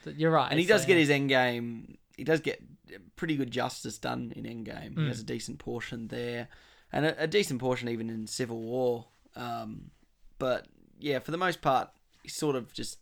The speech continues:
Speaker 2: another one that makes up the background. Um, whereas, you know, and then, you know, we've talked about, like, Wind River on the show and,
Speaker 1: Yep.
Speaker 2: and things like that, where you really get to isolate and see how good he is. And, and Arrival's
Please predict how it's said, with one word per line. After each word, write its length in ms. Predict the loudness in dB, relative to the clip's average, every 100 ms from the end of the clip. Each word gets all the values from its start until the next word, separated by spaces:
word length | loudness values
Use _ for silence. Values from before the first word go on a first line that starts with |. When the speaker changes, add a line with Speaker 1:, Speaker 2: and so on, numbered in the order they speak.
| _ _
Speaker 2:
another 280 | -8 -4 -2
one 180 | -2 -6
that 100 | -6
makes 260 | -8 -8
up 140 | -12 -14
the 60 |
background. 760 | -8 -6 -6 -6 -6 -8 -10 -12 _ _ _ _ _ _ _
Um, 680 | -2 2 2 2 0 -4 -4
whereas, 720 | 2 6 6 4 0 -6 -10 -6
you 120 | -2
know, 280 | 2 2 0
and 160 | -4 -4
then, 200 | -6 -8
you 60 | -8
know, 100 | -4
we've 140 | -4
talked 220 | -4 -4
about, 180 | -4 -6
like, 160 | -6 -10
Wind 220 | -6 -4
River 420 | -2 -2 0 0 -2 -12
on 200 | -12 -10
the 80 | -8
show 480 | -4 -2 0 0 0
and, 80 | -2
Speaker 1:
Yep. 160 | -6 -8 -20 -20 _ _
Speaker 2:
and 140 | -14 -4
things 260 | -2 0
like 160 | -2 0
that, 200 | 0 2
where 100 | -2
you 120 | -4
really 240 | -4 -2 -4
get 180 | -6 -8
to 220 | -8 -8 -12 -20 -16 -6
isolate 680 | -4 -2 -4 -4 -4 -6
and 100 | -10 -8
see 260 | -6 -6
how 160 | -6 -10
good 220 | -6 -6
he 220 | -6 -8
is. 260 | -10 -10 -12
And, 320 | -10 -10 -10 -12
and 300 | -12 -10 -10
Arrival's 520 | -2 2 2 0 -8